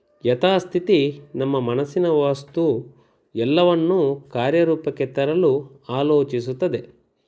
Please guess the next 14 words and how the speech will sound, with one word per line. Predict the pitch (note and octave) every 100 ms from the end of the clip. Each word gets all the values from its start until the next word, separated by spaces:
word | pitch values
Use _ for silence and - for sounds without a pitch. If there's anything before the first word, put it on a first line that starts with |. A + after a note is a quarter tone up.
| _ -
ಇದಕ್ಕೆ | C#3+ G#3+ G#3+ C3 F#2+ - -
ಪೂರಕವಾಗಿ | D3+ G3 F#3 E3 D#3 E3 C#3+ B2 - - _ _ _ _
ನಾವುಗಳೆಲ್ಲರೂ | A2 B2+ E3+ F#3+ F3 E3+ G3 G3+ D3+ C#3 C#3 _
ಆಲೋಚನೆ | A#2+ D#3 F#3 D#3+ D3+ C#3 C3+ C#3 -
ಮಾಡಬೇಕಾಗಿದೆ. | A2 B2 C3 A#2+ A#2 E3+ D3+ G#2+ - - _ - - _ _ _ -
ಮನೆ | A#2 C3+ F3 F#3+
ವಾಸ್ತುವಿನೊಂದಿಗೆ | E3 D#3 D3+ - D3+ D3 D#3+ G3 D#3 C#3+
ಮನಸ್ಸಿನ | B2 B2+ D3 E3+ D#3+
ವಾಸ್ತು | D3 C#3+ - C3+
ಕೂಡ | G3+ D#3 C3 C3+ - - _ _ _ _ _ - -
ಸರಿಯಾದರೆ | - D#3 F3+ F3+ D#3+ D3 E3 F#3 C3+ C#3 _ _ G#2+
ನಿರಂತರ | B2+ D#3 F3+ F3+ E3+ C3+
ಸುಖದ | - - F3 E3
ಹುಡುಕಾಟಕ್ಕೆ | C#3+ C#3 - C3+ C3+ - _ _ C#3+ C3+ G#3+